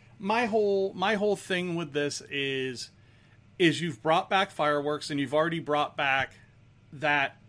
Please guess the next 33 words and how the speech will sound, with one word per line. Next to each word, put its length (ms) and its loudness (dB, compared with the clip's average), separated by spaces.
scheduled 960 0
big 260 0
event. 720 -4
Now 260 0
you're 200 0
taking 480 -2
these 220 -2
little 360 4
events 380 -2
that 220 -6
weren't 340 -4
supposed 640 -2
to 60 -8
be 160 -6
scheduled 720 -4
and 160 0
making 400 -2
them 240 -4
a 80 4
bunch 440 -2
of 160 -4
little 280 -2
scheduled 600 -4
events 460 -8
now 380 -6
where 200 0
you're 360 -2
risking 560 0
that 160 -4
people 320 -4
are 80 -2
gonna 220 -2
gather 580 2